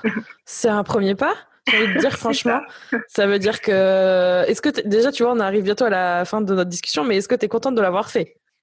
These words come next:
Speaker 1: Ah oui, oui, oui, totalement. <laughs> Je suis
Speaker 2: Et
Speaker 1: contente
Speaker 2: c'était
Speaker 1: d'avoir
Speaker 2: pas,
Speaker 1: osé, oui.
Speaker 2: et c'était pas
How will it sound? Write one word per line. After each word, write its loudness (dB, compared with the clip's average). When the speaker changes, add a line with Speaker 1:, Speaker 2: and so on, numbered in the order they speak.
Speaker 1:
Ah 2
oui, 2
oui, 0
oui, -4
totalement. -2
<laughs> 0
Je 0
suis -4
Speaker 2:
Et -6
Speaker 1:
contente 0
Speaker 2:
c'était 2
Speaker 1:
d'avoir 0
Speaker 2:
pas, 2
Speaker 1:
osé, -4
oui. -4
Speaker 2:
et 2
c'était -2
pas 0